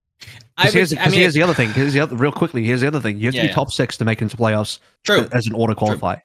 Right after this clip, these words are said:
Speaker 2: Or otherwise, you have to be in play-ins or you get eliminated.
Speaker 1: Yeah, yeah, yeah. <clears throat> It, um, for me, Toronto, just off of their recent performance, I would probably have to say that they're not mid.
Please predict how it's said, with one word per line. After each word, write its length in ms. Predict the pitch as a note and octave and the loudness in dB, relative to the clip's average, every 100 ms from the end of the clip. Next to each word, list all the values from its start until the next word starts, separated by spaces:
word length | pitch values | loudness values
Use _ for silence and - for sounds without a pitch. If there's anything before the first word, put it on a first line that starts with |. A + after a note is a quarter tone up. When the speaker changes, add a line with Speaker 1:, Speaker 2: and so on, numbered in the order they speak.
| _ _ _ _ | _ _ _ _
Speaker 2:
Or 140 | B2+ A#2+ | -4 0
otherwise, 360 | C3+ C#3 C#3+ B2 | 2 4 2 2
you 60 | |
have 80 | B2+ | -2
to 80 | A#2+ | 0
be 120 | A#2 | 0
in 80 | G2+ | 0
play-ins 380 | B2 C3 F#3 C3+ | 0 2 2 0
or 80 | |
you 60 | A#2 | 0
get 100 | G#2+ | -2
eliminated. 420 | G#2 F#2+ F2+ F2 _ _ _ _ - | -2 -6 -10 -18 _ _ _ _ -18
Speaker 1:
Yeah, 140 | G#2 - - | -18 -18 -20
yeah, 100 | - - | -20 -20
yeah. 120 | D#2+ - | -20 -12
<clears throat> 80 | D#3 D3+ | -10 -6
It, 140 | A#2 | -4
um, 520 | B2 B2 A#2 A2+ G#2+ - _ _ _ _ _ - | -2 0 -2 -4 -8 -12 _ _ _ _ _ -12
for 200 | - F3+ | -2 0
me, 240 | D3 E3+ | 2 0
Toronto, 520 | F3 E3+ A2+ A#2+ C3+ B2+ | 0 -2 0 0 0 -2
just 340 | C3+ D3+ - | 0 0 0
off 180 | C#3+ C#3 | 0 0
of 120 | C3 | -4
their 140 | A#2 | -4
recent 340 | F#2+ F#2 - A2+ | -4 -8 -10 -8
performance, 560 | C3 C3 C3 C3+ C3+ - | -8 -6 -6 -6 -8 -8
I 100 | A#2+ | -6
would 140 | A#2 A#2 | -6 -6
probably 340 | A2 A#2+ B2+ | -6 -4 -4
have 200 | G#2+ G#2 | -4 -4
to 80 | - | -6
say 220 | G2 G2 G#2 | -10 -10 -10
that 180 | G2+ | -12
they're 160 | F#2+ F#2+ | -12 -12
not 580 | D#2+ E2+ F2 F#2+ G#2+ A#2 - | -10 -12 -12 -10 -10 -12 -14
mid. 380 | B2+ D3+ F3+ | -8 -6 -8